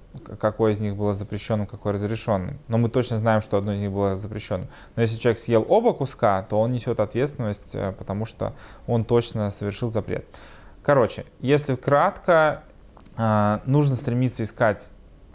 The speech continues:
лучшие места, для, где с животными обращаются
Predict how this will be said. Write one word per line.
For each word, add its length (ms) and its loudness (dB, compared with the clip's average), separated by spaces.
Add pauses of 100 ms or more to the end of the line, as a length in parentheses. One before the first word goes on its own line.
(120)
лучшие 800 0
места, 400 0
для, 460 -2
где 480 -2 (360)
с 80 -8
животными 440 0
обращаются 800 -2